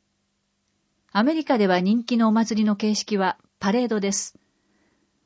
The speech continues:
多くの地域の団体、サークルなどが音楽の演奏やダンスをしながら仮装して街を歩きます。ニューヨークは移民が多く、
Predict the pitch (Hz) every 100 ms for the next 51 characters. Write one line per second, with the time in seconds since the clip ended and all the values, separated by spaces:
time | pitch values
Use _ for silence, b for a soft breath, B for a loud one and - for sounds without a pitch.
0 | _ _ _ _ - 285 294 226 208 202
1 | 320 - 196 180 190 226 214 202 196 -
2 | 302 294 220 185 175 170 156 - _ 240
3 | 294 269 - 185 175 220 - 226 220 214
4 | 269 262 196 185 - 196 196 185 175 -
5 | - 185 285 277 - 254 202 202 214 185
6 | 170 - 147 151 - - _ _ _ _
7 | _ _ _ _ _ - 220 311 320 320
8 | 214 190 185 196 247 294 285 269 262 202
9 | 160